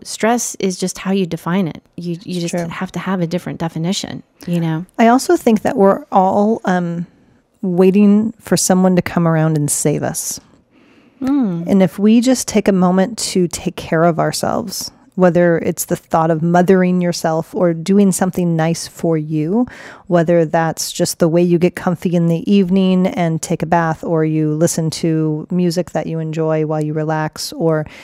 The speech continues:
Speaker 2: whatever it is you need to do for you, like, you feel like you're taking care of yourself,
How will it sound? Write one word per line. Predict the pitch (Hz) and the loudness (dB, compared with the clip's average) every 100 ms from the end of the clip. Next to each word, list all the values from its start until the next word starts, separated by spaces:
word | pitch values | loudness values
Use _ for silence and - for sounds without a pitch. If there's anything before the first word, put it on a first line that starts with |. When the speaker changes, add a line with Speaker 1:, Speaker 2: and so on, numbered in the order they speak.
| - - - _ | -20 -20 -20 _
Speaker 2:
whatever | 202 214 269 285 | 4 6 6 6
it | 240 | 8
is | 214 180 | 8 6
you | 196 | 2
need | 190 | 0
to | 156 | -2
do | 160 185 170 | 0 2 0
for | - - 175 | -4 -2 0
you, | 165 151 170 214 262 277 | 2 2 4 4 2 0
like, | 180 - | -2 0
you | 165 | -4
feel | - - 202 | -4 2 4
like | 196 - | 2 0
you're | 165 | -6
taking | - - 180 - 170 | -6 -8 -6 -4 -4
care | - 165 175 | -2 0 0
of | 196 | 0
yourself, | 214 - 220 247 - | -2 -2 -2 -4 -8